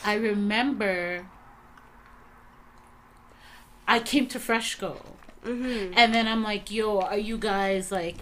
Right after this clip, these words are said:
Speaker 1: chilling? Like, what's happening? Like, you know, whatever." And then, um,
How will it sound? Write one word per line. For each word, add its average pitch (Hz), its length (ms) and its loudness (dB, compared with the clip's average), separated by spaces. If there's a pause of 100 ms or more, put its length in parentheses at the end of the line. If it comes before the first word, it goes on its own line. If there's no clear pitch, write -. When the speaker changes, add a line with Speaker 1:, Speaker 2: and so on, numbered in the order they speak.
(180)
Speaker 1:
chilling? 233 540 2
Like, 208 220 0
what's 196 180 -4
happening? 220 680 2
Like, 180 260 0 (480)
you 202 100 -2
know, 196 200 -2
whatever." 233 680 4
And 226 260 4
then, 233 260 8
um, 208 480 4